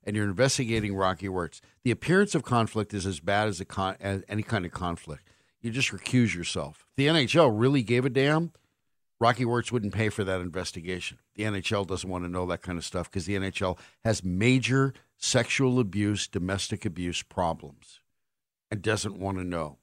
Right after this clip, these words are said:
It's barely hanging on in some ways the way it is. But your announcers, think, think of what we're doing and what we do and your experience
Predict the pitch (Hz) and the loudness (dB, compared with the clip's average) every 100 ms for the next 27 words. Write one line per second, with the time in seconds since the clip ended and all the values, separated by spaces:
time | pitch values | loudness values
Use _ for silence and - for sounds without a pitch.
0 | _ 107 - - 120 120 117 104 104 101 | _ -8 -6 -2 2 2 2 0 0 0
1 | 92 87 90 90 82 - 101 98 92 87 | 0 0 0 -2 -4 0 0 2 0 -2
2 | 87 90 90 87 85 80 - - _ _ | -4 -6 -4 -2 -2 -6 -8 -20 _ _
3 | _ _ _ _ _ - 113 - _ _ | _ _ _ _ _ 2 2 2 _ _
4 | _ _ _ _ _ - 117 135 170 202 | _ _ _ _ _ -6 4 8 8 8
5 | 156 127 139 - 85 - - - - _ | 6 4 2 0 -6 -8 -12 -14 -16 _
6 | _ _ 147 143 _ - 107 _ _ 190 | _ _ -6 -6 _ -20 -20 _ _ 2
7 | 202 214 151 151 - 123 127 98 117 117 | 6 6 6 4 4 2 2 2 2 4
8 | 104 98 95 - 95 95 101 - 110 110 | 2 0 -4 -6 -4 -2 -2 -2 -2 -2
9 | 90 95 78 71 - _ _ - 95 92 | -4 -4 -4 -8 -18 _ _ -10 -8 -4
10 | 98 113 131 - - 117 104 92 85 - | 0 0 0 -4 -2 2 2 2 -2 -8